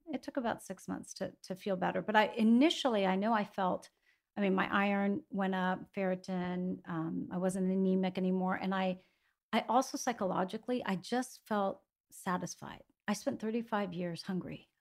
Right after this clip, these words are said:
literally. <laughs> Like, I just couldn't get enough. It was always, like, salads and tofu. And, you know, I'd go to the, back in college, I'd go to the freezer section and buy those patties 'cause I'm just, I don't know, maybe I'm just partial to patties 'cause that's how I grew up in the burger business.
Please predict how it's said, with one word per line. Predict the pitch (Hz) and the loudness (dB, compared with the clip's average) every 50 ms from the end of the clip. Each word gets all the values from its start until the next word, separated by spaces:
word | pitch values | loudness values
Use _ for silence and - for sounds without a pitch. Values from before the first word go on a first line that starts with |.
| _ - | _ -6
literally. | - 196 202 202 175 131 143 147 - _ _ - | -4 -4 -2 -2 -2 -4 -6 -12 -14 _ _ -6
<laughs> | 180 - - - - - _ - - - - - - - - - | -6 -6 -6 -12 -20 -20 _ -18 -16 -14 -12 -12 -14 -12 -4 4
Like, | 247 254 254 254 240 - - - - - | 8 8 8 8 6 0 -14 -12 0 6
I | 233 233 233 | 8 8 8
just | 190 - - 269 262 262 - - - | 8 8 6 6 6 6 2 -4 -4
couldn't | - 254 254 240 254 | 0 2 2 2 2
get | - 233 214 | 0 0 0
enough. | 214 208 208 208 185 156 - _ _ _ _ - | 2 0 0 0 0 -2 -4 _ _ _ _ -6
It | 180 202 190 | -4 -4 -2
was | 185 214 - | -2 -4 -2
always, | 240 247 247 247 262 247 240 - | 2 2 2 2 2 -2 -2 -4
like, | 247 233 233 233 | -4 -4 -4 -6
salads | - - - - 226 208 208 214 214 214 214 208 208 202 202 202 190 180 180 | -14 -16 -8 -2 -2 0 0 0 0 0 0 0 2 0 0 -2 -2 -4 -4
and | 170 160 165 160 - _ _ _ _ _ _ _ _ _ _ _ _ - | -4 -4 -4 -6 -8 _ _ _ _ _ _ _ _ _ _ _ _ -8
tofu. | - - 226 220 214 220 - - - 214 202 196 190 190 185 185 185 185 | -2 4 4 4 4 4 0 -2 0 2 2 2 2 2 2 2 2 0
And, | 175 165 180 185 185 185 185 185 190 | 0 -2 -2 -2 -2 -4 -2 -2 -2
you | 208 214 | 0 0
know, | 214 214 | 2 4
I'd | 214 214 226 220 | 4 4 2 6
go | - 262 254 254 | 6 8 8 8
to | 247 240 | 8 6
the, | 214 220 208 202 | 6 6 4 4
back | - - 220 226 240 - | 4 6 6 6 6 6
in | 226 220 | 4 2
college, | - 240 247 226 208 - | 6 6 6 6 6 4
I'd | 208 196 185 | 0 0 0
go | - 208 | -2 -2
to | 202 | -2
the | 185 185 | -2 -4
freezer | 185 - 220 233 220 - 214 | -4 0 0 0 2 0 -2
section | 196 - 202 190 - 208 196 | -4 -4 -8 -6 -4 -2 0
and | 190 185 | 2 4
buy | 196 196 | 4 2
those | 190 214 208 190 - | 4 2 -2 -2 -4
patties | - - 262 233 208 185 170 165 190 247 262 - - | -2 0 2 2 2 2 2 2 2 2 0 -2 -4
'cause | - - 226 - | -6 -6 -2 4
I'm | 226 226 | 4 4
just, | 226 - 233 - - - - - - | 4 2 -4 -8 -10 -16 -14 -6 -2
I | 226 | 0
don't | 220 202 190 | 2 2 2
know, | 170 | 0
maybe | - 185 185 196 202 | 0 0 -2 -2 -2
I'm | 196 | -4
just | 190 196 190 - - | -4 -6 -8 -6 -6
partial | 208 190 - - 220 | -6 -6 -4 -4 -4
to | 220 208 | -4 -2
patties | - 196 208 214 175 175 214 - | 0 0 2 2 2 0 -2 0
'cause | - 233 202 | 0 0 0
that's | 220 214 - | 0 2 2
how | 226 214 | 4 4
I | 208 | 4
grew | 202 202 208 202 | 4 2 2 0
up | 196 185 - | 0 0 -2
in | 196 196 | -4 -2
the | |
burger | 180 220 240 226 247 | -2 -2 -2 -2 -2
business. | 196 214 202 220 196 | -4 -4 -4 -6 -8